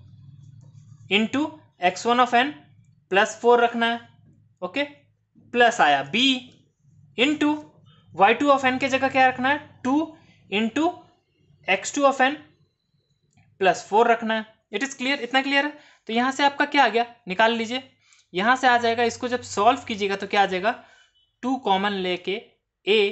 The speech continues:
into एक्स वन of n plus b into एक्स टू of n plus four कॉमन लेके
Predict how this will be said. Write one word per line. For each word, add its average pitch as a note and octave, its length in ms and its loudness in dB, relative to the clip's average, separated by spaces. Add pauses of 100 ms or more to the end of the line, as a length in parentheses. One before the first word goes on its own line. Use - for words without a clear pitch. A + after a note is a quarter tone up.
(340)
into F3 320 -6 (120)
एक्स D#3+ 240 -8
वन G3+ 180 0
of G3+ 100 -6
n C#3+ 160 -4 (2250)
plus F3 280 2 (420)
b G#3+ 200 0 (200)
into D#3 300 -8 (100)
एक्स D3+ 240 -8
टू A#3 100 0
of G#3 180 -2
n C3+ 180 -6 (2250)
plus F#3 320 2 (300)
four A#3 280 4
कॉमन F#3 260 0
लेके F3+ 340 -4